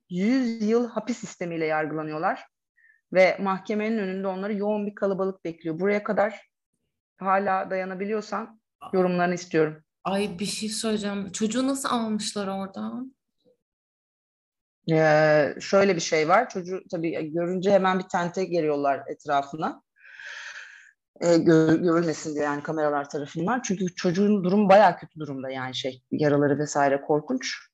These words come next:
Speaker 2: Yok, yok,
Speaker 1: Sen
Speaker 2: hayır,
Speaker 1: şey,
Speaker 2: yok.
Speaker 1: ha, hı.
Speaker 2: Alışveriş merkezinden çocuğu annesinin gözünün önünden nasıl almış iki çocuk?
Speaker 1: Yani
Speaker 2: Bir
Speaker 1: işte
Speaker 2: şekilde
Speaker 1: şeyde,
Speaker 2: almış.
Speaker 1: bir şekilde almış, koşmuş, etmiş. Çocuklar bu arada şeyde, A V M'de yalnız yani, tek başlarındalar alışveriş merkezinde.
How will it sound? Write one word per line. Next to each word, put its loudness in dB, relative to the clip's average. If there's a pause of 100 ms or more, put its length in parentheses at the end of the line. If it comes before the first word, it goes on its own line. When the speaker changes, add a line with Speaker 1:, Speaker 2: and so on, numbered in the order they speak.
(160)
Speaker 2:
Yok, -2
yok, -4
Speaker 1:
Sen 4
Speaker 2:
hayır, 10
Speaker 1:
şey, 6
Speaker 2:
yok. -2
Speaker 1:
ha, 0
hı. -4
Speaker 2:
Alışveriş -2
merkezinden 0
çocuğu -2
annesinin -2
gözünün -2
önünden -2
nasıl -6
almış -6
iki -16
çocuk? -8 (720)
Speaker 1:
Yani 4
Speaker 2:
Bir -2
Speaker 1:
işte -4
Speaker 2:
şekilde 4
Speaker 1:
şeyde, 6
Speaker 2:
almış. -10
Speaker 1:
bir 2
şekilde 0
almış, 0
koşmuş, -2
etmiş. -4
Çocuklar 4
bu 2
arada -2
şeyde, -2
A 2
V -4
M'de -10
yalnız -4
yani, -8
tek -8
başlarındalar -8 (220)
alışveriş -2
merkezinde. -2